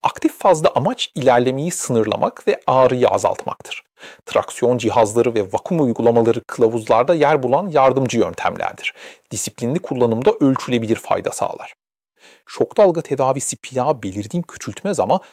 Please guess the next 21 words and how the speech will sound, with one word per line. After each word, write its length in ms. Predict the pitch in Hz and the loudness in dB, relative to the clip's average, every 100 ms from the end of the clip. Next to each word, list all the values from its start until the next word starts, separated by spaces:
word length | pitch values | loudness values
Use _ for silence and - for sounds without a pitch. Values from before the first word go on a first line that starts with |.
| _ - | _ -16
aktif 360 | - - 262 | -16 -14 -16
faz 200 | - 165 | -4 2
ağrısını 440 | 147 135 127 - 127 | 4 4 2 -4 -8
azaltmada 560 | 110 101 98 - - - | -4 -2 -2 -2 -4 -4
işe 200 | - - | -4 -2
yarayabilir. 640 | 202 135 131 151 98 - - _ _ _ _ - _ | 2 4 2 0 -4 -14 -14 _ _ _ _ -20 _
Stabil 380 | - - 117 240 - | -14 -4 -4 -4 -2
fazda 340 | 143 127 139 - | 0 2 0 -2
eğrilik 380 | 98 98 107 160 - | -8 -10 -8 -8 -10
ilişkiye 460 | 113 104 - - 147 | -14 -10 -8 -4 -4
engel 360 | 110 95 151 | -4 -6 -2
oluyorsa 540 | 190 110 101 90 - 254 | -2 -2 -6 -6 -8 -4
cerrahi 500 | - 135 113 110 117 | 0 2 4 2 0
gündeme 340 | 101 92 87 | -10 -8 -10
gelir. 360 | 95 - - - _ _ _ _ - _ _ _ _ - | -10 -16 -18 -20 _ _ _ _ -20 _ _ _ _ -12
Eğrilik 380 | 147 226 294 - | -6 -2 -2 -2
altmış 400 | - 107 262 254 | -2 -2 -6 -4
derecenin 420 | 185 160 156 160 160 | -2 0 0 -2 0
altındaysa 840 | 113 107 - 131 139 143 - 127 180 | 2 2 0 -2 0 0 0 -2 0
ve 80 | 131 | -4
sertleşme 640 | - - - 120 - 165 | -4 -8 -8 -8 -6 -8